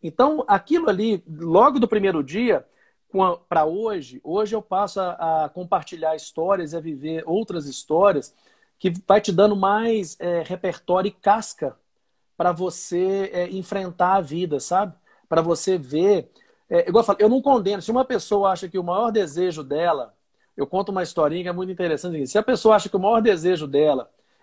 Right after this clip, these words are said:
é ter um iPhone novo, eu, eu não, não, não critico.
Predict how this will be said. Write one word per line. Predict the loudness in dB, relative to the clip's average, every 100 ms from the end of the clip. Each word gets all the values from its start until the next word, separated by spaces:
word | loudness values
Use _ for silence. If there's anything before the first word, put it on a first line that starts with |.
| -2
é | 0
ter | 4
um | 4 6
iPhone | 4 2 -4 -2 -2
novo, | -2 0 0 -2 -12 _ _ _ _ _ _ _
eu, | -2 -2 -2
eu | -2 -2
não, | -2 -4 -2
não, | -2 -2
não | -2 0
critico. | -2 0 -2 -2 -2 -14